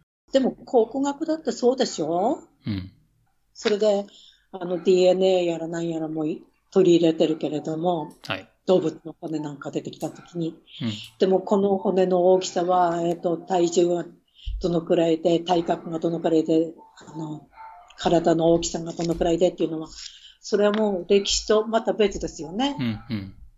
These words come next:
Speaker 1: だから、そういう意味でもって、鍼灸と医学は別のもので、正しい鍼灸の説明をするのには、えっと、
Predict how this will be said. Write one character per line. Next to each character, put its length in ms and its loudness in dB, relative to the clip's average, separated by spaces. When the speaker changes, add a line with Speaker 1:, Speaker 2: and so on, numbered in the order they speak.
Speaker 1:
だ 100 -8
か 140 -8
ら、 400 -4
そ 340 -4
う 80 -4
い 100 -2
う 80 2
意 120 -2
味 160 -4
で 80 -2
も 160 -4
っ 40 -10
て、 220 2
鍼 320 -2
灸 260 2
と 200 2
医 180 2
学 360 -4
は 120 4
別 320 -2
の 80 2
も 160 2
の 220 2
で、 280 4
正 320 2
し 180 -2
い 180 -8
鍼 320 0
灸 180 4
の 180 0
説 360 -4
明 180 4
を 60 4
す 160 0
る 140 0
の 100 -2
に 180 -4
は、 360 0
え 60 4
っ 80 -2
と、 580 -2